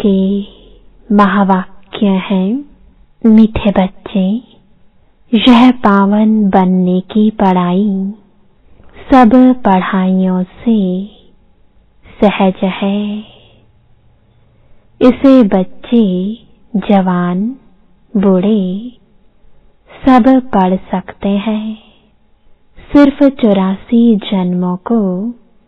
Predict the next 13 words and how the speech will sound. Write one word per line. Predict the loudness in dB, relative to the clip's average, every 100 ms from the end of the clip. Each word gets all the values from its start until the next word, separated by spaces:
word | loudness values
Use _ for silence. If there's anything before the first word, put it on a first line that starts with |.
| _ _ _ _ -8
जानना | -2 0 0 -2 -4 -4 -4
है।" | -6 -6 -6 -8 -10 -14 -20 -20 -20 _ _ _ _ _ _ _ _ _ _ _
प्रश्न | 0 0 0 -2
है, | -2 -2 -4 -4 -8 -14 _ _ _ _ _ _ _ _ -6
हर | 2 4
एक | 6 4 2 0
छोटे | 0 -6 -10 -6 -4 0 0 0
व | 0 0
बड़े | 0 0 -2
को | -4 -4 -2 -4 -8 -12 -16 _ _ _ _ _ _ _ _ _ -20 _ -4
कौन | 0 2 2
सी | 0 0 0
प्रैक्टिस | -2 -6 -6 -6 -4 -4